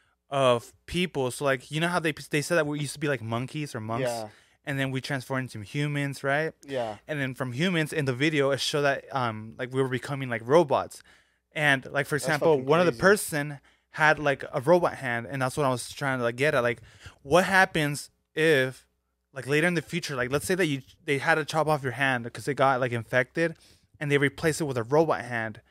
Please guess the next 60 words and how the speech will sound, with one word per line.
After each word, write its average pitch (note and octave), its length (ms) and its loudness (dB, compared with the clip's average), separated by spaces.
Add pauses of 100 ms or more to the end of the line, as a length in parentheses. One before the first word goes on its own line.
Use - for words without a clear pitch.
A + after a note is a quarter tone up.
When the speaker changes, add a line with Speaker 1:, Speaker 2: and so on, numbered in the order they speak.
(360)
Speaker 1:
And D3 140 -4
little E3+ 160 6
by F3+ 120 8
Speaker 2:
Damn. D#3 120 4
Speaker 1:
little, E3+ 340 6
you're D3 160 2
like, C#3+ 200 4
"Oh, D#3+ 440 4 (400)
like, B2+ 260 -6
this D#3+ 200 0
actually, E3+ 320 2
like, C3 160 2
it's A#2+ 100 -8
pretty E3 260 -4
cool. G3 300 -2
Like, B2 260 0
what C#3+ 100 0
if D#3 140 -4
I D#3+ 60 0
get D3+ 160 -4
my C#3 180 0
arm G3 300 2
a C#3+ 80 -2
robot?" B2 480 -2
And B2 80 -10
then B2 60 -8
you B2 100 -6
do C3+ 160 -2
that. B2 400 2
Speaker 2:
Exactly. G#2+ 220 -20 (220)
Speaker 1:
Or C#3 160 -4
what D3+ 160 2
if E3+ 120 0
I D#3 80 6
want D#3 180 2
my D3+ 80 2
leg F3+ 300 0
to D3 80 -14
be D3 80 0
a C3+ 80 2
robot? A#2+ 340 0
Like, A#2 160 -6
little D#3+ 140 2
by F3 100 0
little, D#3+ 260 0
what D3+ 280 0
if A3 140 -2
we D#3 180 -2
become F3 340 -6
the C#3 80 -10
robots? B2+ 600 -2 (500)
And, F3 140 2
like, D#3 240 2 (240)
you F3+ 180 -2
know G#3+ 80 2
how A3 160 4
we F3+ 160 0
talk F3+ 180 0
about, F3 300 2
like, C#3 340 2